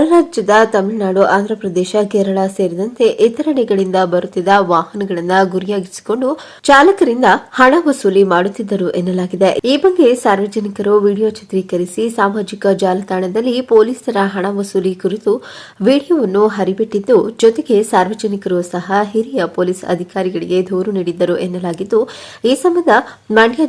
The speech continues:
ಜಿಲ್ಲಾ ಪೊಲೀಸ್ ವರಿಷ್ಠಾಧಿಕಾರಿ ಮಲ್ಲಿಕಾರ್ಜುನ್ ಬಾಲದಂಡಿ ಅವರು ಮೂವರನ್ನ ಅಮಾನತುಗೊಳಿಸಿ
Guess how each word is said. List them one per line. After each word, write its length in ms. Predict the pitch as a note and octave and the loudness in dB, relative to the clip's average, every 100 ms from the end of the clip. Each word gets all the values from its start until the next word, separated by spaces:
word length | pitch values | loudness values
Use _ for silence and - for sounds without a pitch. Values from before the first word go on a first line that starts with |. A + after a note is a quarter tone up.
| - | 2
ಜಿಲ್ಲಾ 180 | G3+ G3+ G3 | 2 2 0
ಪೊಲೀಸ್ 260 | F#3 G3 F#3+ | -2 -2 -2
ವರಿಷ್ಠಾಧಿಕಾರಿ 720 | F3+ - G3+ F#3+ F#3+ F3+ G3+ G3 | -2 -2 -2 -2 -2 0 2 4
ಮಲ್ಲಿಕಾರ್ಜುನ್ 400 | F#3 F#3+ G3 G3+ F3 G3 F3 | 2 2 -2 -4 -2 -2 0
ಬಾಲದಂಡಿ 480 | E3+ F#3+ F#3+ F3 E3+ F3+ | 0 -2 -6 -6 -6 -6
ಅವರು 200 | G#3 A3 G3+ | -4 -2 0
ಮೂವರನ್ನ 460 | G3 G3+ A#3 G3 F3+ - | 0 -2 -4 -4 -2 0
ಅಮಾನತುಗೊಳಿಸಿ 800 | F3 F#3+ G#3+ G#3 F#3 F3+ F#3+ - | -2 -4 -6 -6 -6 -4 -6 -4